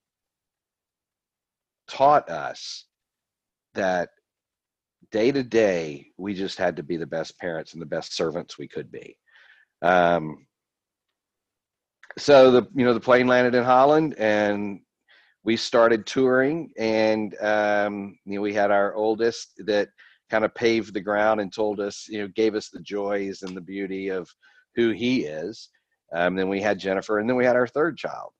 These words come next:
um, who, y-, you know, third kids are a little different. Um, they, they have the energy and the, the rebels, and I'm, I'm a third, I'm a youngest, so I know. Um,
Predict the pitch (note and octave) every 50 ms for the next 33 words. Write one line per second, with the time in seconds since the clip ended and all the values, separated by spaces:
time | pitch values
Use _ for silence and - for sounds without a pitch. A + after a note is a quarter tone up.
0 | _ F#2+ F#2+ F#2 F2+ F2+ F2+ F2+ F2 F2 F2 F2 - _ - - G#2 G2 G2 G2
1 | F#2+ F#2 F#2 F#2 F2 _ _ _ _ _ _ _ _ - - F2+ E2+ E2+ F#2+ G2
2 | F2+ F#2+ F#2 F2 F2 E2+ - _ - A2 G#2+ G2+ E2+ - - G2+ G2 F2+ - F#2
3 | F#2 F#2 F2+ F2+ F2+ - _ _ _ _ _ _ _ _ _ - G#2+ G2+ F#2+ F2
4 | E2 G2 G2 G2 - A#2+ B2 B2+ - _ - F#2+ F#2+ F#2 F2+ F2+ F2+ F2+ E2+ E2
5 | D#2 _ - F#2+ F#2 F#2 F2+ D2 D2+ F#2 F#2+ G2 F#2+ F#2 E2+ F#2+ F2+ E2 F#2+ G2
6 | G2 F#2+ F2+ D#2 F2 F#2 F2+ F2+ F2+ F2 E2+ F2 F2 F2 D#2+ F2 E2+ F2 F#2 F2+
7 | F2 F2+ F2+ F2+ E2+ F2 F2 F2+ G#2+ A#2 G#2 F#2 F#2 F2+ - - F2 F#2 G2 G2
8 | E2+ F#2 F2+ F2 E2 - _ _ G2+ G#2+ G#2+ G2 F#2 F2 F#2+ F#2+ F#2 F2 E2+ E2
9 | - - - - F2 E2 E2+ E2+ D#2+ F2 E2+ D#2+ D#2+ D#2+ _ _ _ - _ -
10 | - _ _ _ _ - D#2+ E2+ E2+ E2 E2 E2 D#2+ D#2+ D#2+ D#2 C#2